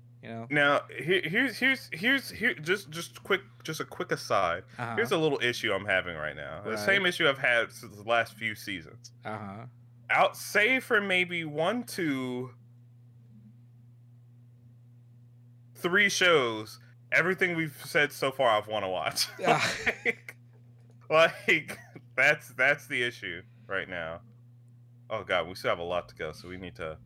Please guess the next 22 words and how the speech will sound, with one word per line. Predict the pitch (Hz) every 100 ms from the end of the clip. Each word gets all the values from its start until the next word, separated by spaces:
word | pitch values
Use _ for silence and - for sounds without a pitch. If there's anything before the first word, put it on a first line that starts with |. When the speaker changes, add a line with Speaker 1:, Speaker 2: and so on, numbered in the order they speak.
| 127
Speaker 1:
Yeah. | 123 110 101
Speaker 2:
pick | 110
it | 104
on | 92
up | 80 -
here. | 90 87 - -
All | 127
right, | - 120
next | 165 -
we | 135 135
have, | 143 127 95 - - - - - - - - - -
uh, | 113 101 90
Sakugan. | - - - 135 - 95 101 85 80
All | 131
right, | 349 311
this | - -
looks | - -
fun. | 87 87 - - - - - - -
Uh, | 110 117 113 113 110 113
or | 117 107
Sax | - - - 170 185 - - -
and, | 147